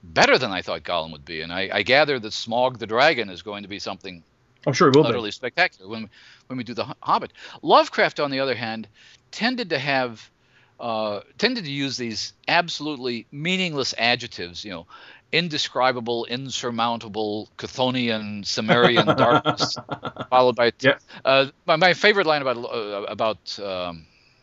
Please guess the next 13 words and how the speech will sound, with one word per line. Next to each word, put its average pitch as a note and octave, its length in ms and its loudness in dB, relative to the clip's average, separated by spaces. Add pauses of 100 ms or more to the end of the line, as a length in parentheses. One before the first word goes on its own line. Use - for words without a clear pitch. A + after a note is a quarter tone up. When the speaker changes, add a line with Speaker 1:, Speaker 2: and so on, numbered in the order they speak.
(540)
Speaker 1:
Lovecraft A#2+ 640 0
was F#2 460 -4 (420)
by C3 120 8
Edmund F3 300 6
Wilson, A#2 300 2
the F#2+ 80 -2
American, G2 520 0 (200)
uh, F2 360 -4 (1400)
the C#3 300 2
great E3 300 10
American C3+ 500 6
modernist G#2+ 640 4
guru, G2+ 380 -2